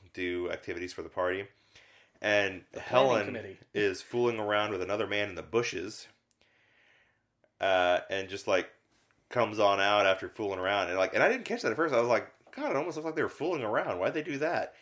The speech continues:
Speaker 2: Yep.
Speaker 1: Um, like, "Why'd she come out of the bushes?" Come to find out, that's exactly what they were going for.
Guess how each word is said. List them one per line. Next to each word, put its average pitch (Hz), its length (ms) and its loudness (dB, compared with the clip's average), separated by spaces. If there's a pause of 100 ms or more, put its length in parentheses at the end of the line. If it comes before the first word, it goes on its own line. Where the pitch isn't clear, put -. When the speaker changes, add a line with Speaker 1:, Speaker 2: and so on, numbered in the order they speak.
Speaker 2:
Yep. - 300 -14
Speaker 1:
Um, 110 640 4
like, 98 160 -2
"Why'd 131 140 2
she - 80 -10
come 151 120 -8
out 143 80 0
of 135 60 -2
the 131 60 -10
bushes?" 147 280 -2
Come 98 140 -12
to 95 60 -14
find 90 220 -4
out, 90 260 -6
that's - 180 -14
exactly 110 340 2
what 85 100 -8
they 82 80 -8
were 80 80 -6
going 78 260 -6
for. 87 300 -8